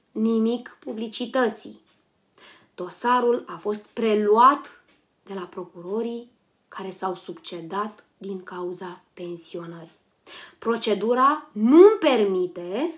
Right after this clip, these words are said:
să dau nimic din dosar. Competența aparține exclusiv procurorului”,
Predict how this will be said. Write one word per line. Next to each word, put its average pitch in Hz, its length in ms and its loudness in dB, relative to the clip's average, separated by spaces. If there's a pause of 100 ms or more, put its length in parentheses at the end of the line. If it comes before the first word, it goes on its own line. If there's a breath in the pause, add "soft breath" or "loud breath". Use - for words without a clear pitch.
(140)
să 202 200 -6
dau 214 220 -4
nimic 185 480 -6
din 190 220 -10
dosar. 180 500 -12 (520 loud breath)
Competența 254 1040 2 (100)
aparține 175 640 -6 (200)
exclusiv 226 800 -4 (160)
procurorului”, 220 880 2